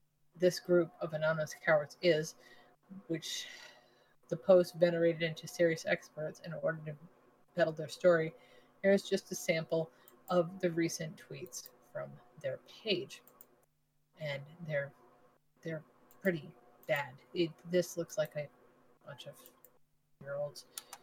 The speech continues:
run a Twitter. Um, "Proper Not,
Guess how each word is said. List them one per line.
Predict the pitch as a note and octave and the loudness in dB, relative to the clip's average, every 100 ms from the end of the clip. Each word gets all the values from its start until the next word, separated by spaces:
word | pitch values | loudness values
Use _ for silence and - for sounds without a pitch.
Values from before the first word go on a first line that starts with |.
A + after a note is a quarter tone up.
| - _ _ _ _ _ _ D3 | -20 _ _ _ _ _ _ -16
run | C#3 C#3 D3+ | -16 -16 -20
a | - | -20
Twitter. | - D#3+ C#3 - - _ _ _ | -8 -6 -6 -10 -14 _ _ _
Um, | - D#3+ D3 C#3 - - - - _ _ _ _ _ _ _ _ _ _ _ _ _ _ _ _ _ _ _ _ _ | -4 -4 -4 -8 -20 -20 -20 -20 _ _ _ _ _ _ _ _ _ _ _ _ _ _ _ _ _ _ _ _ _
"Proper | - B3 B3 | -4 4 8
Not, | A3 F3+ | 8 8